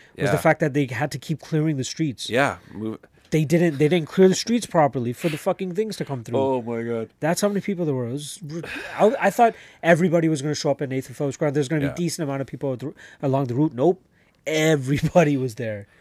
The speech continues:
Speaker 2: There was a lot more people than I thought that would be there,
Speaker 1: Oh,
Speaker 2: honest to God.
Speaker 1: insane amount,
Speaker 2: Mm-hmm.
Speaker 1: bro. So next time I'll, I'll probably start off at their, the kickoff point, and then if any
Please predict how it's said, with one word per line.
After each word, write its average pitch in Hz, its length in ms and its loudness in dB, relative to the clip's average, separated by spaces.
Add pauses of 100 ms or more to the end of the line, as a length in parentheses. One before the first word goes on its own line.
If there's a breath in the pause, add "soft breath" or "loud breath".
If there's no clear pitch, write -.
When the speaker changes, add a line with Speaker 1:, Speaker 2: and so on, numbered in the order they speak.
(120 soft breath)
Speaker 2:
There 143 80 6
was 147 120 8
a 139 40 6
lot 135 280 8
more 151 160 2
people 147 260 0
than 113 120 0
I 104 100 -2
thought 98 200 -10
that 82 80 -8
would 85 160 -14
be 87 80 -12
there, 85 100 -8
Speaker 1:
Oh, 131 140 2
Speaker 2:
honest 113 380 0
to 90 60 -10
God. 139 180 -4
Speaker 1:
insane 123 760 -6
amount, 104 220 -10
Speaker 2:
Mm-hmm. 95 80 -12
Speaker 1:
bro. 101 240 -12
So - 180 -10
next 143 240 -6
time 147 160 -6
I'll, 131 120 -4
I'll 123 140 -6
probably 131 240 -4
start 127 240 -6
off 127 200 -6
at 120 100 -8
their, 117 220 -8 (380 soft breath)
the 117 180 -4 (160)
kickoff 151 400 0
point, 160 340 -4 (400 soft breath)
and 127 140 -6
then 123 140 -2
if 123 140 -4
any 117 220 0